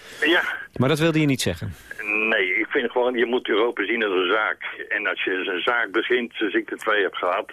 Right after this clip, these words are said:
Speaker 1: Ik ben ze, ik heb ze fantastisch opgebouwd en ik ben ze ook geweldig kwijtgeraakt.
Speaker 2: Ja.
Speaker 1: En dat komt door rotte appelen die dus in je omgeving zijn... En die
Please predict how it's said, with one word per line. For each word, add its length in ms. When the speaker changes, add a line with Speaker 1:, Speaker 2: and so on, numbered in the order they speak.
Speaker 1:
Ik 160
ben 160
ze, 280
ik 140
heb 140
ze 260
fantastisch 600
opgebouwd 580
en 100
ik 120
ben 160
ze 120
ook 120
geweldig 380
kwijtgeraakt. 800
Speaker 2:
Ja. 120
Speaker 1:
En 140
dat 200
komt 360
door 540
rotte 400
appelen 400
die 340
dus 360
in 80
je 120
omgeving 580
zijn... 440
En 440
die 480